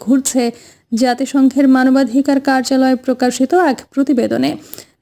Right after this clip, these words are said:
জেনেভায় বাংলাদেশে জুলাই আগস্টের অভ্যুত্থানে মানবাধিকার লঙ্ঘনের বিষয়ে তথ্যানুসন্ধান প্রতিবেদন প্রকাশ উপলক্ষে এক সংবাদ সম্মেলনের আয়োজন করা হয়। এতে প্রতিবেদনের নানা তথ্য তুলে ধরেন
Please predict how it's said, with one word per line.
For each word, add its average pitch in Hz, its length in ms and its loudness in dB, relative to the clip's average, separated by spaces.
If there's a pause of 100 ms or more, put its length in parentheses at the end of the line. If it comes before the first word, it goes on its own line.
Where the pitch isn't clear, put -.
(100)
জেনেভায় 294 420 2
বাংলাদেশে 285 560 2
জুলাই 285 340 2
আগস্টের 262 480 0
অভ্যুত্থানে 240 600 0
মানবাধিকার 233 720 2
লঙ্ঘনের 277 460 4
বিষয়ে 262 420 0
তথ্যানুসন্ধান 254 880 0
প্রতিবেদন 240 560 0
প্রকাশ 233 420 -2
উপলক্ষে 269 580 -2 (460)
এক 226 200 -4
সংবাদ 240 400 0
সম্মেলনের 262 560 2 (120)
আয়োজন 220 340 0
করা 233 240 -4
হয়। 226 240 -4 (460)
এতে 277 220 0 (140)
প্রতিবেদনের 302 720 2
নানা 285 300 4 (120)
তথ্য 277 240 -2 (140)
তুলে 294 260 2
ধরেন 233 360 0